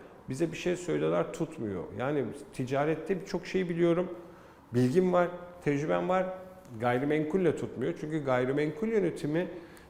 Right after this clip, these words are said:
bir duygu yönetimi. Ticaret ise para yönetimi, biraz kırbaç yönetimi. Ticareti kırbaçıyla parayı çöpe bırak atmanız lazım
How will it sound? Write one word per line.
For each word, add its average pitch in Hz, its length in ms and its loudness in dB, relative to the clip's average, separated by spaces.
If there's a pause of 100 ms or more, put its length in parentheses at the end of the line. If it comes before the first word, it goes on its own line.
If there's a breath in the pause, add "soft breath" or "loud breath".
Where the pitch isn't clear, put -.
bir 156 120 2
duygu 135 300 2
yönetimi. 98 460 0 (180)
Ticaret 135 580 -2
ise 147 220 -2
para 131 320 0
yönetimi, 123 640 2 (460 loud breath)
biraz 127 320 -6
kırbaç 127 480 -2
yönetimi. 87 420 -10 (1300 loud breath)
Ticareti 165 1000 2 (540)
kırbaçıyla 151 960 6
parayı 131 520 4 (560)
çöpe 165 380 0
bırak 202 300 4
atmanız 165 540 2
lazım 165 400 2